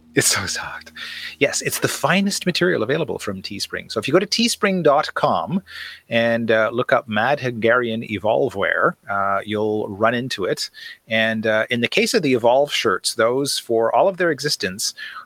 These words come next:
uh, the profits are being donated to, um, three different organizations, to Plug in America, to, uh, Electromobility Canada, which is, uh, an umbrella for a bunch of different E V groups in Canada,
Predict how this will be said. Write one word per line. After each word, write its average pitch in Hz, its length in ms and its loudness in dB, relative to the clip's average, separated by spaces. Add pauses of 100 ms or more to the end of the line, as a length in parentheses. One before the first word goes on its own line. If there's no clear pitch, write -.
uh, 104 140 0
the 101 80 -4
profits - 420 2
are 117 60 0
being 113 240 0
donated 101 640 -2 (120)
to, 101 440 -2
um, 95 380 -2
three 170 160 0
different 156 240 0
organizations, 110 840 -2
to 98 160 -6
Plug 143 220 2
in 151 60 0
America, 139 600 0 (460)
to, 101 420 -2
uh, 95 420 -2
Electromobility 117 680 0
Canada, 131 440 0
which 131 220 0
is, 98 300 -2
uh, 98 260 -2
an 101 100 -4
umbrella 104 460 2
for 98 420 0
a 95 60 -2
bunch - 240 -2
of - 40 -10
different 104 260 -6
E 98 80 -4
V 95 140 -4
groups - 320 -8
in 98 80 -12
Canada, 92 440 -4